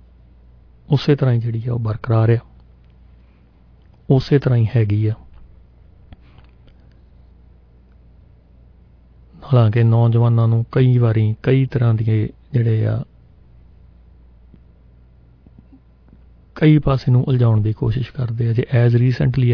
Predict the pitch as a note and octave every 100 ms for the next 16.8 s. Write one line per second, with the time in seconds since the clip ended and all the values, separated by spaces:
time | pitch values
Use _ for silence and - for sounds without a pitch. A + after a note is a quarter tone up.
0 | A2+ A2+ A#2 A2+ - A2+ G#2+ - - -
1 | - - - _ _ _ _ - - -
2 | - - - - - - - _ _ -
3 | A#2 A2+ A2 A#2+ _ _ B2+ A#2 A#2+ A2
4 | A2+ - C#3 C3+ B2+ A#2+ - - D3 C3
5 | A#2+ A#2 A2+ A2 G#2+ G#2+ G#2+ G2+ G2+ G2+
6 | G2 - - - - _ - - G#3 A3
7 | F#3 E3+ D3+ C#3+ C3+ A#2+ A#2+ A#2 A2+ -
8 | - B2 A#2 A2 A2 G#2+ A2 D3 F3+ F3+
9 | D3+ C#3 B2 A#2 A2 - - B2 - -
10 | - - A#2+ A#2 A#2+ A#2 G#2+ G#2+ A#2+ C#3
11 | - - - - - - - - - -
12 | - _ - - - - - - - -
13 | _ - - - _ _ _ - - -
14 | - _ - - - - - - - -
15 | - - - - - A#2+ C3 A#2+ B2 -
16 | A#2+ A#2+ A#2 A#2 - B2 B2 G#2+